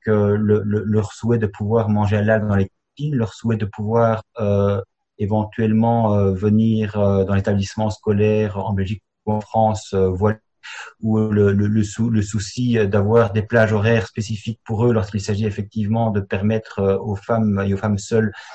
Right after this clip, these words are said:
de, de se baigner dans, dans, dans les piscines, euh, ou, ou simplement de pouvoir effectivement venir en burkini. Enfin, c'est, c'est quelque part sur la, la, c'est sur la même problématique de fond, quoi. C'est toujours un aménagement, une religion en particulier,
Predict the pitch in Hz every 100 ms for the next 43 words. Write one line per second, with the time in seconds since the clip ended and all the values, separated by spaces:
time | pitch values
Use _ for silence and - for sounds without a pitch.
0 | - - 104 104 95 101 - 101 104 104
1 | 110 107 101 98 95 95 104 110 101 98
2 | - - 156 160 160 - - - - 98
3 | 110 107 110 117 110 113 107 117 104 -
4 | 110 107 104 104 107 107 107 101 98 101
5 | 131 151 - 123 147 123 - - 175 -
6 | - - 160 139 135 127 135 139 - -
7 | 170 165 185 151 143 127 135 131 123 175
8 | 165 120 110 123 131 147 143 120 123 139
9 | 135 131 120 135 170 - _ - 120 127
10 | 123 131 123 127 - 120 117 117 147 180